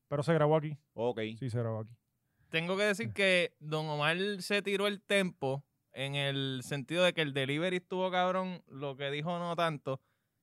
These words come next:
Speaker 3: pero sí me sacó una sonrisa la
Speaker 1: Mm.
Speaker 3: primera vez que la escuché,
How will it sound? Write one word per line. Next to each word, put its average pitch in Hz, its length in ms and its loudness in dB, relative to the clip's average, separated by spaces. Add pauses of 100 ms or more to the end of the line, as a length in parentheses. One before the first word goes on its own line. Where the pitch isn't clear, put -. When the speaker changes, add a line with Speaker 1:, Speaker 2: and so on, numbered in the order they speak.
(380)
Speaker 3:
pero 170 760 4 (100)
sí 185 360 2
me 190 140 6
sacó 156 280 2
una 170 180 0
sonrisa 165 840 -2 (100)
la 147 180 4
Speaker 1:
Mm. 151 40 2
Speaker 3:
primera 151 320 2
vez 175 140 2
que 190 140 0
la 185 80 6
escuché, 180 580 0